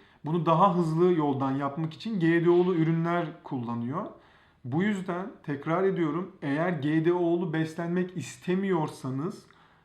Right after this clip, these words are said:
soya ve mısırdan ziyade paketli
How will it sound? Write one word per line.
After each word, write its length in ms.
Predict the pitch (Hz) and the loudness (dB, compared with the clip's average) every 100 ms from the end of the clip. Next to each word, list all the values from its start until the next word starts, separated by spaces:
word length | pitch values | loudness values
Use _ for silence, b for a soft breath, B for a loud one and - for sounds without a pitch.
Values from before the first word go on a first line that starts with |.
| b | b
soya 540 | - - 175 190 190 | -20 -2 4 4 4
ve 60 | 180 | 2
mısırdan 680 | 156 156 - 165 151 185 220 | 2 -2 0 0 2 0 0
ziyade 580 | 202 185 160 165 190 - | -2 -2 -2 -4 -6 -4
paketli 640 | 165 - 165 165 202 208 | -4 -2 -2 -2 -8 -8